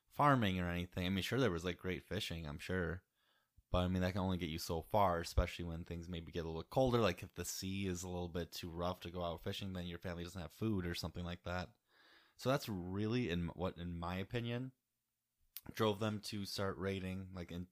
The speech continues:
<laughs> the entire continent of Europe. But some historians also think that it's due to Christian persecution and forced baptism of pagans to reduce the agricultural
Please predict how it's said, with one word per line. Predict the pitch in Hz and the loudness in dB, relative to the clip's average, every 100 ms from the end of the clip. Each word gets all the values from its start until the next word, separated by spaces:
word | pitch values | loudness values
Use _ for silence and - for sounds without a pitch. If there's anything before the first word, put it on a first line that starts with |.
| _ | _
<laughs> | - | -4
the | 101 | 0
entire | 107 - 107 | 0 4 4
continent | 101 113 104 104 | 6 4 2 0
of | 101 | 0
Europe. | 104 107 110 - _ - - - | 4 4 2 -6 _ -20 -20 2
But | - 190 | 8 10
some | - 143 | 10 8
historians | 139 - 110 110 104 | 8 8 8 8 4
also | 95 95 104 | 4 4 4
think | - 101 | 0 0
that | - 90 | 4 4
it's | 90 - | 4 0
due | 95 92 | -2 -2
to | - 95 90 90 - _ _ _ | -2 -2 -2 -2 -8 _ _ _
Christian | - 147 - 127 | 2 4 4 0
persecution | - 113 101 - - 127 - 147 143 _ | 2 2 2 -2 0 0 2 0 0 _
and | 98 | -6
forced | - 101 104 - | -2 0 0 2
baptism | 95 - 98 - 85 | 0 2 -4 -2 -4
of | - | -2
pagans | 113 98 82 82 85 - _ _ _ _ - | 0 0 0 -2 -2 -6 _ _ _ _ -10
to | - | -4
reduce | 90 90 85 - 117 123 - - | 0 0 -2 -2 0 0 -4 -6
the | 101 - | -4 0
agricultural | 92 101 - 95 - 90 | 0 0 2 0 2 -4